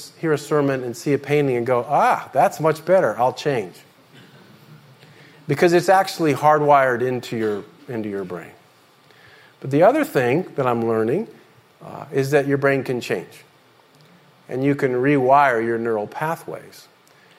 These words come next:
And I think one of the ways you do it is by identifying your shame narrative, realizing when you're living out of it,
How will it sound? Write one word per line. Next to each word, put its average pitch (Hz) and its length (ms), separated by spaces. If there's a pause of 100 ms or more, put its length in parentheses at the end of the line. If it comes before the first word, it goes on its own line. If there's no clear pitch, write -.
(420)
And 147 260
I 147 180
think 220 360
one 175 160
of 185 40
the 180 60
ways 165 300
you 135 100
do 139 260
it 107 140 (920)
is 127 180
by 131 240
identifying 143 920
your 123 100
shame 131 360
narrative, 107 460 (1800)
realizing 156 600
when 135 120
you're 123 120
living 135 260
out 135 220
of 101 100
it, 90 140